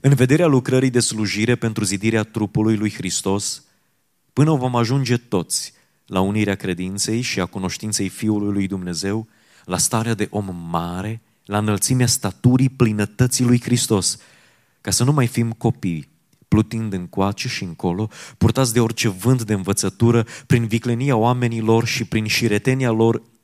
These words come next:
în mijloacele de amăgire, ci credincioși adevărului,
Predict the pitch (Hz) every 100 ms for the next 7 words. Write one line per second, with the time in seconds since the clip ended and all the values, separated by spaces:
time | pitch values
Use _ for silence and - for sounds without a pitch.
0 | _ 127 120 156 147 135 135 127 123 117
1 | 120 127 98 87 92 123 _ _ _ _
2 | _ _ _ - - 143 123 120 120 120
3 | 160 175 - - 120 143 139 110 101 101
4 | 101 113 120